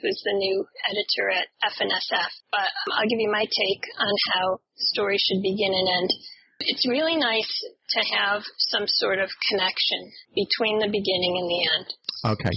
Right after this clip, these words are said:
Speaker 1: So maybe the opening raises a question, and then the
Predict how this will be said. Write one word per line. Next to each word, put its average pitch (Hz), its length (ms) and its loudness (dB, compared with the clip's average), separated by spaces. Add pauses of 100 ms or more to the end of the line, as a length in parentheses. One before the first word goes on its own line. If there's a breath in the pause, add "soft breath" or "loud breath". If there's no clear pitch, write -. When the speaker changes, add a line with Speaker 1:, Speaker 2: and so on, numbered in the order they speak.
(120)
Speaker 1:
So 208 160 2
maybe 226 320 2
the 247 240 0
opening 202 580 0 (140)
raises 202 480 0
a 101 80 -4
question, 151 720 -2 (260)
and 190 160 2
then 190 220 2
the 190 160 0